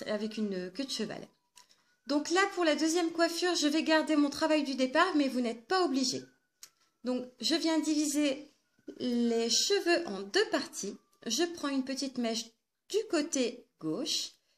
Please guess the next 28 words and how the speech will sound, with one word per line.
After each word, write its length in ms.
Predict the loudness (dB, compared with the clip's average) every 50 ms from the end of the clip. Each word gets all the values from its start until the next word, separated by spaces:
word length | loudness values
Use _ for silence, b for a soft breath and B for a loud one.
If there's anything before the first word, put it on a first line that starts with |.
| _ -6
que 100 | -4 -2
je 100 | -2 -2
viens 200 | -2 0 -2 0
passer 420 | 0 -2 -2 -2 -2 -4 -4 -2 -2
au-dessus 420 | 0 2 2 2 2 2 2 0 0
de 80 | 0
la 100 | 0 0
première 480 | -2 -2 -6 -4 -2 0 0 -2 -2 -4 -4
et 120 | -4 -4 -4
en 120 | -6 -8
dessous 420 | -6 -6 -6 -6 -6 -4 -2 0 2
de 80 | 2 4
la 120 | 2 2
deuxième 500 | 0 0 0 0 2 2 0 0 -2 -4
mèche. 380 | -6 -6 -6 -4 -4 -4 -6 -8 -10 _ _ _ _ _ _ _ _ _ _ _ _ -10
Je 160 | -4 -2 0 0
viens 380 | 0 0 0 0 2 0 0 -2 -8 _ _ _ _ _ -10
rajouter 920 | -6 0 4 6 6 6 4 0 0 -2 0 2 2 2 2 0 -2 -6 -2
à 100 | 0 2
la 120 | 4 4 4
mèche 240 | 4 2 0 -2 -2
qu'on 100 | -4 -4
vient 160 | -4 -2 0
de 100 | 0 0
passer 460 | 0 -2 -4 -4 -2 -2 -4 -4 -4
une 240 | -4 -4 -2 0 0
autre 300 | 0 0 -2 -2 0 0
mèche. 680 | 2 2 2 0 -2 -2 0 0 0 0 -2 -4 -6